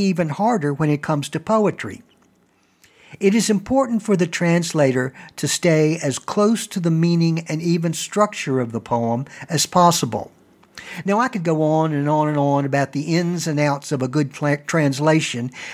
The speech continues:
but I think the best way to express what I'm trying to say is to use a poem by none other than Charles Baudelaire.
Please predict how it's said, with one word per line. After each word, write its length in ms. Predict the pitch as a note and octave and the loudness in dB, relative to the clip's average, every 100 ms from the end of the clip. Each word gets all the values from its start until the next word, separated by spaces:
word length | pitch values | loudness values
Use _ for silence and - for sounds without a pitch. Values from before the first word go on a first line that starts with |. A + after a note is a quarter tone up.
| - | -4
but 120 | G#3+ | 0
I 80 | B3+ | 0
think 280 | C4+ B3+ A#3 | 0 0 0
the 80 | E3 | -2
best 380 | C#3+ G#3 G#3+ F#3 | 0 -2 -2 0
way 240 | F3 E3+ | 2 2
to 240 | E3+ D#3+ | -2 -2
express 640 | C#3+ - - F#3+ G3 G3 - | -2 -4 -4 0 0 0 -2
what 120 | D#3+ | 0
I'm 200 | D3+ D3 | 2 -2
trying 340 | - F3 E3+ | 0 0 2
to 100 | D#3+ | 0
say 500 | D3 - C#3 C#3+ C#3 E3 - - - | -2 0 2 2 0 -4 -16 -16 -2
is 240 | F3+ E3+ | -2 -2
to 140 | - G3+ | -2 0
use 340 | F#3 A3+ - | 2 0 0
a 60 | F3 | -4
poem 400 | G3 F3 E3+ E3+ | 0 2 2 2
by 300 | D#3 D3 C#3+ | 2 2 0
none 260 | D3 A#3 | 0 2
other 320 | G#3+ E3 F3 F#3+ | 2 2 2 2
than 300 | D#3 D3+ - - | 0 0 -6 -12
Charles 500 | - C#3 C#3 C3 D#3 | -4 0 2 2 -2
Baudelaire. 680 | - E3 F3 G3+ F#3 B2 A#2 | -2 0 2 2 2 -2 -6